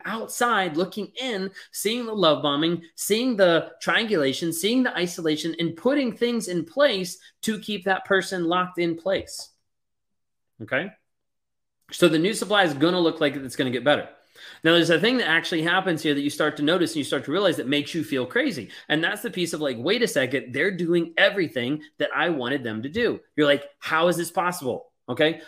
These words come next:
The first thing you need to understand, and this is, like, a game changer if you can get this in the full concept. Okay. The first thing you need to understand is when they do everything for the next person, everything to a T, like, to a T of exactly what you wanted,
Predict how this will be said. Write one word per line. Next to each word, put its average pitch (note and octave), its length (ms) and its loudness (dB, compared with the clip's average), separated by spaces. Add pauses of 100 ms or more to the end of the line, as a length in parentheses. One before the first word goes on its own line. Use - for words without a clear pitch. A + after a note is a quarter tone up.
(120)
The B2 100 0
first A#3 400 4
thing F#3+ 180 2
you F#3+ 80 0
need F#3 140 0
to F#3+ 60 4
understand, F3 500 0
and A#2+ 100 0
this E3 140 0
is, E3 140 -4
like, D3 260 2
a C#3 60 -8
game F3+ 500 0
changer F3+ 340 2
if C#3+ 100 -4
you D3 60 -6
can C#3 160 -4
get E3+ 220 0
this E3+ 180 -4
in D3+ 60 -2
the B2+ 80 -4
full D#3 220 2
concept. C#3 580 -4 (420)
Okay. D3 320 4 (300)
The C3 160 2
first A#3 340 4
thing A#3+ 140 -4
you G3 40 0
need F#3+ 120 0
to F3+ 80 2
understand D#3+ 420 0 (220)
is D3 160 4
when E3+ 160 0
they E3 140 2
do F3+ 440 0
everything G#3+ 640 -2
for G3+ 300 2
the G3 100 0
next F3+ 300 -4
person, A#3 580 -2 (260)
everything G#3+ 420 0
to B3+ 120 -2
a B3 60 0
T, B3+ 480 -4
like, C#3 220 -2
to C4+ 180 -2
a G3 40 4
T A3+ 380 -4
of D3 140 -2
exactly F3 460 -4
what G3+ 200 -4
you G3+ 80 -4
wanted, E3+ 400 -2